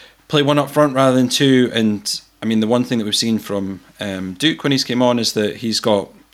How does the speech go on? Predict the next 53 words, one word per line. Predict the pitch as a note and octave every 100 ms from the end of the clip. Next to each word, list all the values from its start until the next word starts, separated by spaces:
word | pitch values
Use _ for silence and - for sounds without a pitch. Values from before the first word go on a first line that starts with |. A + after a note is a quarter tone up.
| _
you | G#2+
know, | G#2 G2+
a |
load | F#2+ A2 G#2+
of, | G#2+ - G#2
uh, | G2+ G2+ G2
work | B2+ C3 -
rate. | B2+ A#2
He'll | A2
chase | - B2 A2+ -
down, | A2 A2 G#2+
he'll | G#2
harry, | F#2 A2+ A2 G#2+ G#2 G2
um, | G#2 G2+ G2 G2 F#2+ - - - _
defenders, | G#2+ A#2 A2 A2 G#2+ -
put | -
them | A2
under | A2+ G#2
pressure, | - A#2+ A2 - A#2 A2+ - - -
and | - A2+ G2+ F#2 - _ -
that's | B2 - -
kinda | B2 G#2+
different | C#3 C3+ B2+
from | - A#2+ A2+
Ramirez's | A#2 C3+ C3 B2+ A#2+
game | A#2 B2 A#2+
where | G#2
he's | A2+ G#2+
more | G#2+ G#2
comes | A2+ G#2+
alive | G#2+ G#2+ G#2+
inside | G#2+ G#2+ G#2
the | G#2
box, | A#2+ A#2 - - - G#2
and | G2+ G2 -
maybe | A2 A2 G#2
in | G#2
that | G2+
occasion | F#2 G#2+ G#2 F#2+ G2 F#2+ _ - - - -
just | G#2+ -
felt | G#2+ G2
like, | G2
well, | G2+
it's | G2
better | A2+ G2+
to | G#2+
have | F#2
someone | G#2+ G#2
up | -
front | - G#2
who | G#2 G2+
is | F#2
gonna, | G#2+ F#2+ F#2+